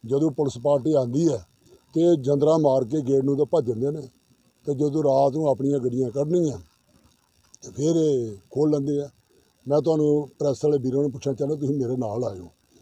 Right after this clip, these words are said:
ਇਹ ਤੁਸੀਂ ਦੇਖੋ ਵੀ ਰਾਤ ਨੂੰ ਨਵਾਂ ਬਲੇਡ ਵੱਜ ਕੇ ਰਾਤੋਂ ਰਾਤ ਬਲੇਡ ਵੱਜਾ ਔਰ ਫਰੈਸ਼ ਨਵੀਂ ਰੇਤ ਜਿਹੜੀ ਪਾਣੀ 'ਚੋਂ ਕੱਢੀ ਦੀ ਉਹ ਡਿੱਗਦੀ ਆਈ ਦੀ ਹੈ,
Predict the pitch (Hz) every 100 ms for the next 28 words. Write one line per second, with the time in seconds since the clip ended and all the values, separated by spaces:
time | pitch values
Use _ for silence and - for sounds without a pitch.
0 | _ _ - 156 113 151 147 156 139 156
1 | 156 175 143 139 131 143 156 160 143 131
2 | 147 135 151 147 127 127 120 131 104 _
3 | 127 127 117 147 139 123 131 165 139 147
4 | 139 139 _ _ _ - 151 165 151 -
5 | - 175 - 156 143 156 175 165 156 151
6 | 156 147 139 139 143 139 139 139 139 127
7 | 127 139 139 120 113 117 117